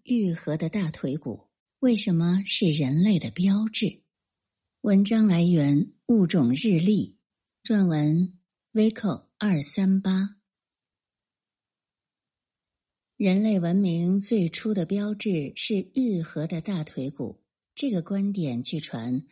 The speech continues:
来自美国人类学家玛格丽特·米德。玛格丽特·米德出生于一九零一年，是文化人类学元老级学者。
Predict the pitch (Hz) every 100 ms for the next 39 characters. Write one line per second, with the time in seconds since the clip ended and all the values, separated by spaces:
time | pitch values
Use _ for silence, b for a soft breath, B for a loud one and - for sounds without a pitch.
0 | b - 180 180 196 143 127 151 170 156
1 | 185 220 170 - 139 - 196 202 - 151
2 | 139 214 208 - 170 160 - 160 110 123
3 | 107 117 - _ _ _ _ _ _ _
4 | _ _ - 180 170 190 180 190 165 139
5 | 143 143 185 - 185 185 180 143 143 -
6 | 208 202 165 120 120 160 190 220 190 -
7 | - _ _ _ b b - 196 170 160
8 | 175 190 214 247 202 160 143 156 208 233
9 | 165 - 147 160 156 143 202 226 156 123
10 | 120 113 113 - - -